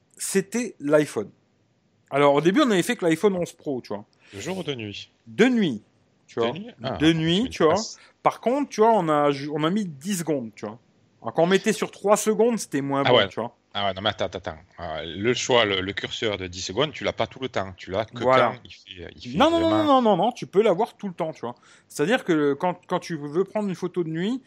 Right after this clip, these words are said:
Speaker 1: il va se mettre automatiquement sur trois secondes, t'appuies dessus, et toi, tu peux mettre dix secondes.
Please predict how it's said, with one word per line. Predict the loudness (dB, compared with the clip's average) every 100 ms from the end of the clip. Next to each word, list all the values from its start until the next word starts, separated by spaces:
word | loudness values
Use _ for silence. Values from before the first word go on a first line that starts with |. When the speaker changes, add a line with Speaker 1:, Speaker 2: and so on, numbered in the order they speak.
| _ _
Speaker 1:
il | -2
va | -2
se | 0 -2
mettre | -4
automatiquement | -4 -8 -8 -10 -10
sur | -12 -6
trois | -2 -2
secondes, | -2 -6 -6 -10 _
t'appuies | -6 -4 -2
dessus, | -2 -4 -4 -6 -6
et | -4
toi, | -4
tu | -4 -6
peux | -6
mettre | -4 -6
dix | -6 -8 -6
secondes. | -8 -12